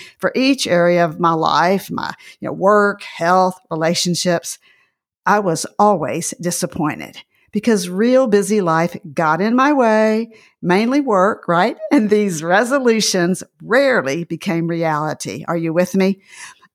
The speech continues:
None of us need to feel like epic failures by the end of January. What good is that? Then we just throw up our hands in frustration and we stay stuck. Let's be more intentional. Let's look at how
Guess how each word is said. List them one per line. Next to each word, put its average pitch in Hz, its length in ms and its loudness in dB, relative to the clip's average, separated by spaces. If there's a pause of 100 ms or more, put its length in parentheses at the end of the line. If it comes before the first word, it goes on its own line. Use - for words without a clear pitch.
(160)
None 359 300 4
of 262 120 2
us - 480 -2
need 220 220 2
to 190 100 2
feel 220 380 0
like 160 300 -2
epic 190 340 -2
failures 170 500 0
by 180 140 2
the 190 140 -2
end 214 120 4
of 226 100 0
January. 170 680 0 (120)
What 285 240 0
good 359 160 2
is 339 220 2
that? - 260 -6 (380)
Then 302 180 2
we 330 160 -2
just 294 340 -2
throw 302 240 4
up 311 100 0
our 262 140 0
hands 277 340 0
in 247 140 0
frustration 254 1200 2
and 262 280 0
we 277 160 0
stay 285 500 2
stuck. - 680 0 (580)
Let's 190 400 -2
be 240 260 4
more 185 240 4
intentional. 175 720 0 (540)
Let's 269 360 -2
look 240 320 2
at 240 140 0
how 196 540 2